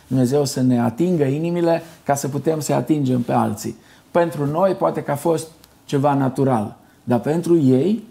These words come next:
a fost un, o minune, a fost ceva supranatural. Că poate că oamenii ăia s-au rugat, poate s-au gândit, „Nu are, oare noi ce o să punem, uh, pe masă la Crăciun?” Da? Și Dumnezeu, uh, a făcut o minune pentru ei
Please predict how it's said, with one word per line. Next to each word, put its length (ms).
a 100
fost 300
un, 200
o 120
minune, 560
a 100
fost 220
ceva 220
supranatural. 800
Că 200
poate 280
că 140
oamenii 380
ăia 180
s-au 240
rugat, 380
poate 400
s-au 220
gândit, 420
„Nu 140
are, 320
oare 200
noi 180
ce 140
o 20
să 180
punem, 420
uh, 180
pe 100
masă 540
la 160
Crăciun?” 440
Da? 240
Și 140
Dumnezeu, 600
uh, 380
a 120
făcut 400
o 140
minune 420
pentru 300
ei 400